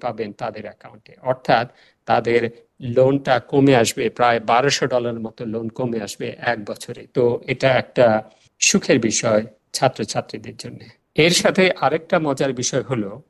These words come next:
আপনি জানেন অস্ট্রেলিয়াতে অনেক বিদেশি ছাত্রছাত্রী পড়াশোনা করে এবং কোভিড উত্তর সময়ে অস্ট্রেলিয়া বিশ্ববিদ্যালয়গুলো,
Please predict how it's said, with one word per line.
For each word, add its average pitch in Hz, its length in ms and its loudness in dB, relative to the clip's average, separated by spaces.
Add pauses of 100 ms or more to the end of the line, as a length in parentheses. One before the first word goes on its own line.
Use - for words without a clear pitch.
(300)
আপনি 139 240 2
জানেন 131 420 2
অস্ট্রেলিয়াতে 131 1040 -2
অনেক 123 520 -4
বিদেশি 120 420 -2
ছাত্রছাত্রী 120 680 -6
পড়াশোনা 117 460 -4
করে 107 340 -8 (300)
এবং 123 360 6
কোভিড 156 320 4
উত্তর 139 360 2
সময়ে 117 680 -2 (520)
অস্ট্রেলিয়া 131 440 0
বিশ্ববিদ্যালয়গুলো, 120 1000 0